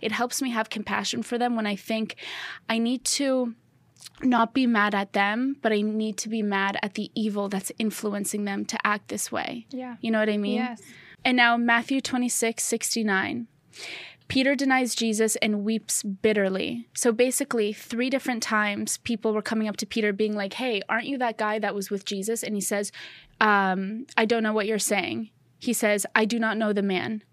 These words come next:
Speaker 1: And then he says, he cursed and said, "I do not know the man." Immediately a rooster crowed, and Peter remembered the word of Jesus who had said to him, "Before the rooster crows, you will deny me three times." So he went out and wept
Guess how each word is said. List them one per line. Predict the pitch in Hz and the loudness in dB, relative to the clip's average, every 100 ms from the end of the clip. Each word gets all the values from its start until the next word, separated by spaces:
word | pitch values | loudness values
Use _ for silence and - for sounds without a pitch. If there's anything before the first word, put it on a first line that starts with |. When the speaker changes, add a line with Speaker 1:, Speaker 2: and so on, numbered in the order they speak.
| _ _ _ | _ _ _
Speaker 1:
And | 247 | 2
then | 240 220 | 2 2
he | 233 | -2
says, | - 233 220 214 - | 2 4 4 2 -2
he | - | -4
cursed | 220 - 262 233 | -2 2 4 2
and | 247 214 | 0 2
said, | 226 | 4
"I | 226 220 | 4 2
do | 202 254 | 2 2
not | 247 | 2
know | 226 220 226 | 2 2 2
the | |
man." | 208 196 180 208 190 - - | 2 0 0 -2 -8 -14 -8
Immediately | - 233 240 254 240 214 214 | 0 2 4 2 2 2 0
a | |
rooster | 202 226 - 233 | 2 0 0 -2
crowed, | 220 - 202 196 - | 0 0 0 0 0
and | 214 | -2
Peter | - 240 233 | 0 0 2
remembered | 220 214 214 214 208 | 2 2 0 0 0
the | |
word | 202 202 208 | 0 0 0
of | 196 | -2
Jesus | 190 214 196 190 | -2 -2 -2 -2
who | - | -2
had | 196 | -2
said | - 202 | -2 -4
to | 214 | -4
him, | 208 196 | -2 -4
"Before | 196 - 208 | -4 -2 -2
the | 202 | -2
rooster | 208 202 240 | -2 -4 -4
crows, | 226 - 196 196 - - - | -4 -2 0 -2 -6 -14 -10
you | - 220 | -4 0
will | 214 | 0
deny | 214 214 202 | 0 0 -2
me | 196 | -2
three | 190 214 202 | -4 -4 -2
times." | 185 190 208 202 - - - - | -2 -4 -4 -8 -8 -12 -20 -8
So | - | -2
he | 214 - | -2 -2
went | 208 208 | -2 0
out | 208 196 | 0 -2
and | 202 196 | -4 -4
wept | 190 185 - | -4 -4 -10